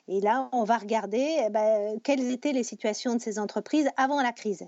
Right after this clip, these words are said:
Alors, c'est les, les, euh, beaucoup d'économistes parlent d'entreprises zombies. Il y a, il y avait des entreprises qui, avant la crise, n'allaient pas bien du tout. Et donc là, est-ce que, euh, euh, il y a nécessité de les maintenir encore, euh, en, en, en survie ?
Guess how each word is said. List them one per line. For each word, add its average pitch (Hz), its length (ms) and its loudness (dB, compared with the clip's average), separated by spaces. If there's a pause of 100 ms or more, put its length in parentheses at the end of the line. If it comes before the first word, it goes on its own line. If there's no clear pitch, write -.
(120)
Alors, 180 160 -10
c'est 208 200 0
les, 190 220 -2
les, 190 240 -6 (440)
euh, 190 100 -4
beaucoup 190 280 0
d'économistes 226 680 2
parlent 233 260 0
d'entreprises 202 520 -2
zombies. 247 480 2
Il 190 80 0
y 196 80 2
a, 196 40 2
il 196 100 0
y 214 40 0
avait 196 140 0
des 233 180 2
entreprises 233 400 0
qui, 220 80 0
avant 208 180 2
la 196 120 0
crise, 302 260 0
n'allaient 208 200 2
pas 208 160 0
bien 240 220 0
du 269 160 2
tout. 254 220 0 (420)
Et 196 100 4
donc 262 260 2
là, 262 200 4 (160)
est-ce 247 340 -2
que, 277 120 -2
euh, 214 680 2 (420)
euh, 214 280 0
il 208 120 2
y 208 80 2
a 196 200 -2
nécessité 262 880 2
de 208 120 0
les 226 140 2
maintenir 269 600 2
encore, 233 560 2
euh, 220 40 -4
en, 196 1080 -4
en, 190 40 -8
en 190 40 -4
survie ? 254 580 2